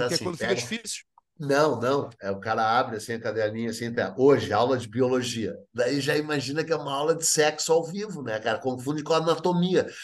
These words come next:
Speaker 2: Vai correndo pra aula, vai... daí começa com protozoários, seres unicelulares, <laughs> que daí tem que ir se desenvolvendo. Aí quando o reino animal tá começando,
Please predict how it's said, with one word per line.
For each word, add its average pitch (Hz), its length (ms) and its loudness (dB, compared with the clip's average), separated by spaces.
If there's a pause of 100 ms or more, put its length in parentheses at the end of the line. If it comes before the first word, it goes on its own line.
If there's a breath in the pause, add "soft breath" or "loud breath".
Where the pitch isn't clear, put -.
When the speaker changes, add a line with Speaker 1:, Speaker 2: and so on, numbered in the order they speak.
(140 loud breath)
Speaker 2:
Vai 165 180 0
correndo 190 720 2
pra 147 180 2
aula, 170 240 4
vai... 180 200 -4 (200 loud breath)
daí 143 120 2
começa 160 420 0
com 147 180 -8
protozoários, 160 1120 0 (180)
seres 180 480 0
unicelulares, 170 1000 -2 (160 loud breath)
<laughs> - 100 -20
que - 100 -18 (100)
daí 196 180 0
tem 214 240 -6
que 180 120 -6
ir 175 60 -6
se 175 140 -8
desenvolvendo. 160 800 0 (280 loud breath)
Aí 170 200 4
quando 226 260 -2
o 226 140 -2
reino 247 320 0
animal 233 560 -2
tá 262 200 2
começando, 233 560 -2